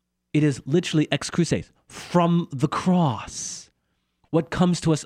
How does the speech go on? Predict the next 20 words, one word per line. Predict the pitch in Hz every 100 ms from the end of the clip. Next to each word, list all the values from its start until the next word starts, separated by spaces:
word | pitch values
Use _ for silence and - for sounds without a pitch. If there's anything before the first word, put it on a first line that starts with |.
| -
from | - 170 160 143
the | 139
cross? | - 147 139 175 202 - - -
His | 196 160
mercy, | 156 175 220 220 - 98 - _ _ _ -
his | 185 -
favor, | - 208 226 131 -
his | 151 160 131
grace, | 127 208 202 - - - - - _ _ _ _ _ -
his | 175 151
goodness, | 117 180 214 156 90 - - - - - _ _ _ _ _ _ -
and | 170 143
the | 156
perfect | - - 247 254 233 -
imitation | 185 190 175 - 269 226 214 -
of | - 233
love, | 285 311 147 - - - _ _ _ _ _ -
divine | 147 151 139
sacrificial | 139 135 135 180 - 113
love, | 90 - - -